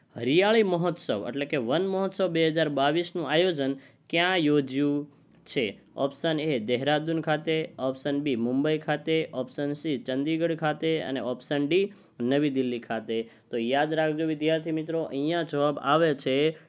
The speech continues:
ડી, નવી દિલ્હી ખાતે છે આ વન મહોત્સવ બે હજાર બાવીસનું આયોજન કર્યું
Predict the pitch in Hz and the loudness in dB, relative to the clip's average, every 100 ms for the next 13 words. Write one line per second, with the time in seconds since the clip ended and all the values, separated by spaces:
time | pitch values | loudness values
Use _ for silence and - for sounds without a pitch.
0 | - 131 160 135 135 - - 127 143 165 | -8 2 4 4 0 -8 -2 2 4 2
1 | 196 151 156 165 170 170 143 147 143 139 | 0 0 0 2 0 0 -4 0 -2 0
2 | 147 156 - 139 135 113 135 170 165 156 | 0 0 0 -2 0 0 0 0 -2 -4
3 | 151 156 147 139 135 143 139 120 117 127 | -4 -4 -2 0 0 0 0 0 0 0
4 | 156 156 147 147 120 131 131 131 139 123 | -4 -4 -4 -4 -4 -2 -2 -2 -4 -4
5 | 120 117 131 185 | -6 -2 -2 -4